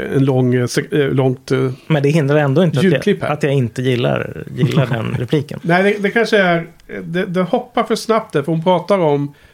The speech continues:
Speaker 1: bilda familj och sen pratar hon om sig själv som ett skapat monster. För hon säger att hon hade, "I had a dream, I was an Avenger. That I was more than what they made me." Så när hon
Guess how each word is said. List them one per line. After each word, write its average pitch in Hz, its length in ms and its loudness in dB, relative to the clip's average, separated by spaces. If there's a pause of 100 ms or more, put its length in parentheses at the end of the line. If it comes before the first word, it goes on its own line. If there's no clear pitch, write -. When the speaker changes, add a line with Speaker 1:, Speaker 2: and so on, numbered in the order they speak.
(120)
Speaker 1:
bilda 139 260 0
familj 156 380 2
och 127 60 0
sen 139 160 0
pratar 139 340 0
hon 127 120 -2
om 120 300 -4
sig - 180 -4
själv 135 360 0
som 123 320 -4
ett 117 180 -8
skapat - 640 -4
monster. 143 600 -2 (400)
För 156 100 0
hon 160 100 4
säger 190 260 2
att 147 80 -2
hon 196 160 4
hade, 143 360 2 (100)
"I 151 120 0
had 151 200 2
a - 20 2
dream, 143 400 2
I 127 80 2
was 131 280 -2 (260)
an 120 260 -6
Avenger. 127 640 0 (720)
That 127 140 -2
I 135 80 2
was 127 240 -2
more 139 340 2
than 117 180 -2
what 110 160 -6
they 120 120 -2
made 135 300 2
me." 69 140 -6 (760)
Så 151 120 0
när 147 100 4
hon 175 300 4